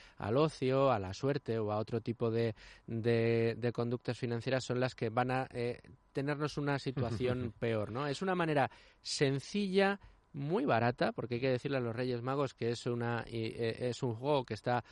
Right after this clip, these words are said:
Speaker 1: al alcance de cualquiera. Además, se, se encuentra facilísimamente, no hay que entrar en, se, podemos encontrar vídeos y demás en la página de Value Kids, pero, eh, si buscamos por Value Play, que es el nombre del juego en Amazon, es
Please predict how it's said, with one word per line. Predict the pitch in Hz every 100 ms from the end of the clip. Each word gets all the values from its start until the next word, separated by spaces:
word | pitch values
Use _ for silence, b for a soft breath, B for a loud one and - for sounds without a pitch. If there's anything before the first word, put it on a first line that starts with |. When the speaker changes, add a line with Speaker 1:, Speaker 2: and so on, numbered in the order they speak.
| B B
Speaker 1:
al | 117
alcance | 110 131 131 135
de |
cualquiera. | 123 117 - 147 180 208
Además, | 120 113 131
se, | - 120 110 107
se | - 101
encuentra | 101 120 127
facilísimamente, | - - 104 113 113 107 117 117 123
no | 113
hay | 113
que | 120
entrar | 113 117 117
en, | 113 110 101 B B B
se, | - 65 69
podemos | 120 123 143
encontrar | 127 123 120 135 143 123
vídeos | 120 147 143 131 139
y |
demás | 127 139 165
en | 160
la | 120
página | 123 - 127
de | 123
Value | 117 120 117 113
Kids, | 120 107 - b b _ -
pero, | 165 160 214 b b b
eh, | - 123 120 120
si | - -
buscamos | 123 123 - 160 156
por | - 123
Value | 120 120 147 156 139 117
Play, | - 139 147 190 262 -
que | 117
es | 107
el | 113
nombre | 120 120 120
del | 113
juego | - 135 135 117 -
en | 110
Amazon, | 123 151 143 - 180
es | 120 -